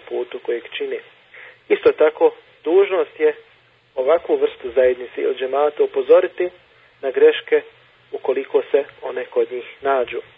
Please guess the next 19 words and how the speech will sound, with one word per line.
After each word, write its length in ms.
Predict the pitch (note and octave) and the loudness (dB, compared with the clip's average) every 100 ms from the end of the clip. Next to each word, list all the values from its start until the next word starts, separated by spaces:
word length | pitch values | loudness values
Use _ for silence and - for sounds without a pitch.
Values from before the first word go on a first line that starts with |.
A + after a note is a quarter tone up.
| _ _ _ - - - - _ A#3+ | _ _ _ -20 -20 -20 -20 _ 2
Zatim, 340 | C4+ F#3 E3 - _ _ _ _ _ _ _ _ _ _ _ _ _ - | 2 0 -6 -12 _ _ _ _ _ _ _ _ _ _ _ _ _ 0
druga 280 | G#3 G#3+ C3+ | 4 4 2
vrsta 340 | C3+ - C#3 A#2+ - _ - | -2 -6 -6 -6 -16 _ -18
tih 140 | C3+ - - | -18 -18 -12
džemata 420 | C3+ C3+ C#3 C3+ | -8 -6 -8 -6
ili 300 | B2 B2 A#2+ | -8 -8 0
zajednica 580 | D3 D3+ C#3+ C#3 - C#3+ - _ _ - - - - _ _ _ | 6 6 6 -2 -4 -6 -6 _ _ -20 -20 -20 -20 _ _ _
jesu 280 | F#3 G3+ D3+ | 0 2 2
zajednice 560 | D#3 E3 D3+ - D3 C3+ - - | 2 2 2 -6 -8 -8 -10 -14
ili 140 | C3+ C3 | -8 -6
džemati 460 | C3+ D3 D#3+ - | -4 -2 -2 -4
koji 320 | - C#3 C3 | -2 2 2
nemaju 560 | B2+ D3+ E3+ D#3 C3 A#2+ - _ _ _ _ _ _ _ | 2 0 4 4 2 -2 -6 _ _ _ _ _ _ _
razjašnjenu 920 | - D3 D#3+ E3 - - C#3 C3 B2+ - - - | 0 4 4 4 0 -4 -6 -4 -6 -10 -20 -12
viziju, 480 | C#3+ C#3 A#2 A2+ G#2+ - | -6 -6 -6 -10 -12 -12
koji 200 | - C3 | -8 -2
nemaju, 440 | D3+ E3+ D#3 C#3+ - _ _ _ _ _ - | 0 2 2 2 -2 _ _ _ _ _ -6
a, 140 | C3+ C3 | 0 4
razjašnjenu 720 | D#3 D#3 D#3+ - D3 C#3 | 4 4 0 -2 -4 -4